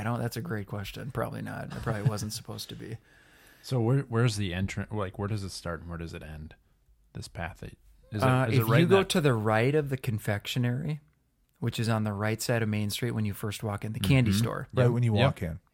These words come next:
Speaker 1: To the
Speaker 2: Bef-,
Speaker 1: right of
Speaker 2: before
Speaker 1: there.
Speaker 2: you actually get on, start walking down Main Street.
Speaker 1: Yeah, it's kinda next
Speaker 2: Yep.
Speaker 1: to Tony's Town
Speaker 2: Yep.
Speaker 1: Square.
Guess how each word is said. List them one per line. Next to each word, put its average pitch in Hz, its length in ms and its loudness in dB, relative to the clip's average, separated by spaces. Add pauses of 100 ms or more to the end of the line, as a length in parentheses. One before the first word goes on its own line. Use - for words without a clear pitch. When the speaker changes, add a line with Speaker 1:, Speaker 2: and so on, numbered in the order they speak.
(140)
Speaker 1:
To 139 120 6
the 120 80 8
Speaker 2:
Bef-, 117 140 4
Speaker 1:
right 156 260 8
of 170 60 6
Speaker 2:
before 147 140 10
Speaker 1:
there. - 80 8
Speaker 2:
you 113 100 8
actually 104 300 4
get 98 140 -2
on, 90 320 -2 (340)
start 95 240 -2
walking 87 300 -2
down 82 280 -4
Main 80 180 -6
Street. 76 420 -10
Speaker 1:
Yeah, 113 180 6
it's 104 120 -2
kinda 147 220 6
next 135 240 4
Speaker 2:
Yep. 113 80 0
Speaker 1:
to - 60 -10
Tony's 120 340 4
Town 110 240 2
Speaker 2:
Yep. - 40 -4
Speaker 1:
Square. 104 480 2